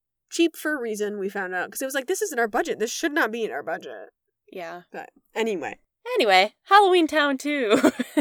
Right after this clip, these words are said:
Speaker 2: <laughs>
Speaker 1: I just feel bad because there, there was, like, a, a small family that moved into that apartment after.
Speaker 2: Oh.
Speaker 1: Yeah, like, a family that was, like, had a, a small child and then were pregnant with another one, and I wanted to warn them. If I had known, I would be like, "Don't move into this apartment with kids.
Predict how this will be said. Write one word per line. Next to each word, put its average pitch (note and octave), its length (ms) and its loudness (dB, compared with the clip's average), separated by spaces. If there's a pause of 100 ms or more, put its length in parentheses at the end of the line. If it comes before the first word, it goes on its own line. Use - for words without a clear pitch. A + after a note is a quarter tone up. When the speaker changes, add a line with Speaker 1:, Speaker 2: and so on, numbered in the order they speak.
(120)
Speaker 2:
<laughs> - 440 -6
Speaker 1:
I C4 100 6
just G4+ 160 0
feel F4 120 0
bad A3+ 200 2
because A3 280 -4
there, G3+ 200 -6
there A3 120 0
was, G#3 100 -6
like, G#3+ 100 -6
a, F3+ 80 -8 (180)
a G#3 80 -6
small A#3 380 -4
family D#3+ 560 -10
that C3 140 -10
moved C3+ 220 -12
into G#3 180 -12
that B2+ 120 -10
apartment - 360 -14
after. G#3 340 -10
Speaker 2:
Oh. G3 340 -16 (520)
Speaker 1:
Yeah, G#3 260 -4
like, G3+ 140 -8
a G3 60 -4
family G#3+ 260 -2
that G3+ 100 -4
was, G3+ 100 -6
like, F3 160 -8
had G#3 240 0
a, G#3 200 0
a F#3+ 120 -6
small F3+ 280 -8
child F#3 340 -4
and F#3 100 -8
then E3+ 80 -8
were E3 120 -10
pregnant F3+ 400 -8
with F3+ 100 -10
another F3 300 -8
one, F#3+ 120 -8
and C3+ 140 -8
I D3+ 80 -4
wanted F#3 260 -8
to A#2 80 -12
warn A2 380 -12
them. G#3 340 -12 (120)
If - 100 -6
I A3 80 2
had G#3+ 140 -2
known, F#3 200 -8
I E3 40 -8
would F3 120 -10
be F3+ 80 -12
like, G3 160 -14
"Don't G3 200 -10
move G3 180 -10
into F#3 140 -12
this - 180 -18
apartment G3+ 300 -12
with G#3+ 120 -18
kids. - 480 -12